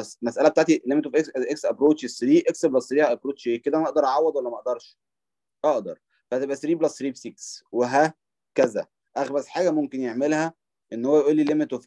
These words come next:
x as x approach three. ساعتها x power three minus twenty-seven over x minus three will approach which number؟ هقول لك ده difference between two إيه؟ ده difference between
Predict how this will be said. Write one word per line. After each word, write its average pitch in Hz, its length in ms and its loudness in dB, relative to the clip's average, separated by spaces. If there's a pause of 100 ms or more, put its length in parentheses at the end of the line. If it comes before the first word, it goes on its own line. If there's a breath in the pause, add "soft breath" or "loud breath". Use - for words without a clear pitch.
x - 260 -6 (1160)
as 110 100 -6
x 151 320 2
approach 143 420 0 (140)
three. 117 260 -2 (420 soft breath)
ساعتها 156 400 6
x 185 360 4
power 123 320 6
three 151 340 -2
minus 123 340 -4
twenty-seven 135 680 0
over 117 200 2
x 143 160 -4 (100)
minus 117 400 -4
three 113 260 -12
will 139 200 4
approach 143 400 0
which 139 220 -10
number؟ 117 400 0 (420)
هقول 135 160 6
لك 165 80 6
ده 165 240 2
difference 170 320 -2
between 131 460 -6 (120)
two 151 120 0
إيه؟ 120 240 0 (920)
ده 143 180 2
difference 165 260 0
between 139 360 2